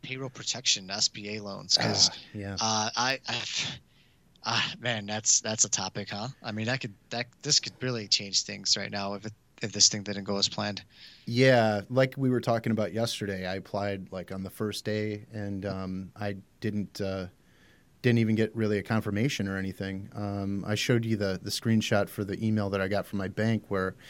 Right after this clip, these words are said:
Speaker 2: I mean, it's, it's on the news that, that the budget is, is expended, so there's no more funds, and Congress needs to, uh, re-, uh, you know, replenish that fund. Um, and, uh,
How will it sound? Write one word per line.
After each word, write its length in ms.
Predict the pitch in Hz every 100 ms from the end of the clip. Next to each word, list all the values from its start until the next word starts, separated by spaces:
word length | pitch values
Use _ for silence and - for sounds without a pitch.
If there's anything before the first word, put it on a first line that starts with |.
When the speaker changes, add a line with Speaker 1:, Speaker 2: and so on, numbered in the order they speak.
| - - -
Speaker 2:
I 40 |
mean, 140 | 110 104
it's, 300 | 98 - -
it's 180 | 123
on 120 | 131 110
the 60 |
news 260 | 104 110 92
that, 260 | 104 95 -
that 140 | 101
the 100 | 101
budget 440 | 90 113 107 107
is, 200 | 95 85 - -
is 380 | 104 90 - - -
expended, 680 | - - 131 110 95 78 -
so 300 | 113 101 95
there's 340 | 101 98 92
no 100 | 120
more 180 | 113 107
funds, 440 | - 113 110 107
and 140 | 98 92
Congress 520 | 107 104 98 92 - - - - 110
needs 240 | 104 92
to, 300 | - 101 98
uh, 260 | 95 92 95 - - - - - - -
re-, 380 | 110 113 107
uh, 300 | 104 101 95 90
you 200 | 120 107
know, 180 | 107 92 - -
replenish 580 | 107 101 131 113 98
that 180 | 110 101
fund. 400 | - 120 107 95 98 -
Um, 460 | 101 98 92 98 - - - - -
and, 380 | - 104 101 101
uh, 400 | 98 98 98